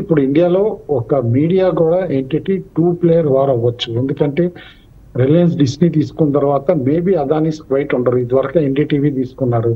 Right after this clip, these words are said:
maybe వాళ్ళ చూపు as వైట్ night జీ పైన ఉంది అని చెప్పేసి అని already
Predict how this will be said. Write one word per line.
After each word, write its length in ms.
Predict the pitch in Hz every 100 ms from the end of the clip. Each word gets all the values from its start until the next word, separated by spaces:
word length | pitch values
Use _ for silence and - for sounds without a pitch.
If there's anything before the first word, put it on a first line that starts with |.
| 120
maybe 240 | 151 160 160 - - - - - 131
వాళ్ళ 200 | 143 165 151
చూపు 260 | 175 180 185 143
as 100 | 120 120
వైట్ 240 | 135 160 - 156
night 220 | 160 170 123
జీ 120 | 139 165 165
పైన 200 | 160 147
ఉంది 180 | 143 151
అని 100 | 147 135
చెప్పేసి 320 | 135 143 180
అని 100 | 180 131
already 260 | 131 147